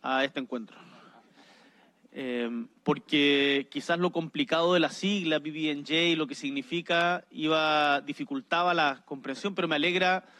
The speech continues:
mucho saber que hay delegados de diferentes países hoy día aquí presentes y que tenemos un compromiso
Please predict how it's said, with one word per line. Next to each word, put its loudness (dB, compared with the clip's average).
mucho -10
saber -2
que -2
hay 0
delegados 0
de -2
diferentes -2
países -2
hoy -6
día -2
aquí -6
presentes -4
y -16
que -4
tenemos -2
un -4
compromiso -2